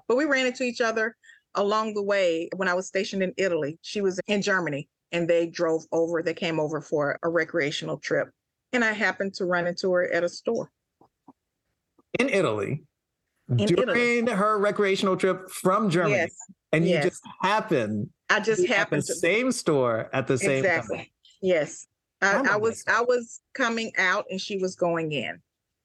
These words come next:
Speaker 1: And I looked at her and it's like, "What are you doing here?" And
Speaker 2: <laughs> Oh my
Speaker 1: yeah.
Speaker 2: gosh.
Speaker 1: Yes. So, and from that point, you know, she was here. And then I went to recruiting school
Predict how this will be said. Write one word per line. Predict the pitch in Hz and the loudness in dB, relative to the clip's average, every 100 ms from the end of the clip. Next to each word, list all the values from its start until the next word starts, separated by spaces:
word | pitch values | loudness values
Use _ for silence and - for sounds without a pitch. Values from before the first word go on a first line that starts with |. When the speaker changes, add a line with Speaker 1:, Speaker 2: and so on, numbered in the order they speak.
| _ _ _ _ _ - | _ _ _ _ _ -2
Speaker 1:
And | 180 185 175 - - | 0 2 0 -4 -2
I | 175 | 0
looked | 185 277 - | 0 0 0
at | 311 330 | 0 2
her | 339 302 | -2 -4
and | 220 226 _ _ _ _ _ | -10 -12 _ _ _ _ _
it's | - | -8
like, | 294 | 0
"What | 427 | 2
are | 494 466 | 2 2
you | 339 | 0
doing | 415 480 392 | -2 -2 -2
here?" | 294 175 170 190 _ - | 0 0 -2 -8 _ -4
And | 285 262 | 0 -2
Speaker 2:
<laughs> | |
Oh | - 185 | -2 -2
my | 160 | -2
Speaker 1:
yeah. | 160 - | -2 -4
Speaker 2:
gosh. | - 95 - 120 117 110 107 - _ _ | -4 -2 0 0 0 -2 -6 -10 _ _
Speaker 1:
Yes. | 226 208 196 - | -4 -2 -2 -6
So, | - 185 180 180 | -2 2 4 2
and | 185 190 185 | 0 -2 -6
from | - 185 180 | -4 -2 2
that | 170 170 | 0 0
point, | 185 165 165 - _ | -2 0 -2 -4 _
you | 175 151 | -4 -2
know, | 151 | -2
she | - 170 | -2 -2
was | 160 - | -2 0
here. | 151 147 - | 0 0 0
And | 170 185 | 0 2
then | 190 | 0
I | 190 | 0
went | 185 190 | -2 -4
to | 233 202 202 - _ _ _ _ _ - | -4 -4 -4 -8 _ _ _ _ _ -4
recruiting | 175 175 320 339 220 | -4 0 0 2 -2
school | - 160 165 240 | -2 0 0 -2